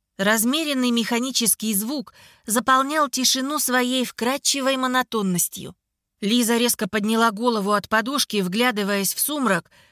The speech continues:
и поняла, что не ошиблась. Старые часы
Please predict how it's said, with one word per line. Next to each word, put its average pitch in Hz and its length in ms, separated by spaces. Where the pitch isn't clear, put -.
и - 80
поняла, 196 480
что - 200
не 196 160
ошиблась. 233 680
Старые 247 760
часы 196 680